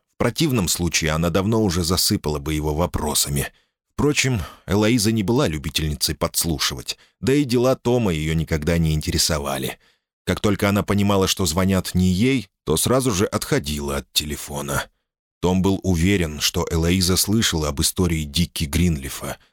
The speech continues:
даже знала, что её муж находился или находится под подозрением, но она никогда не упоминала об этом и ничего у него не спрашивала. И без того и ей, и Тому приходилось держать в секрете его сомнительные затеи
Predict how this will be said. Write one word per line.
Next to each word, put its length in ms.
даже 240
знала, 380
что 200
её 200
муж 340
находился 720
или 180
находится 540
под 200
подозрением, 840
но 140
она 160
никогда 400
не 100
упоминала 680
об 160
этом 280
и 80
ничего 640
у 80
него 220
не 100
спрашивала. 800
И 120
без 260
того 480
и 80
ей, 640
и 80
Тому 500
приходилось 560
держать 380
в 60
секрете 480
его 220
сомнительные 640
затеи 640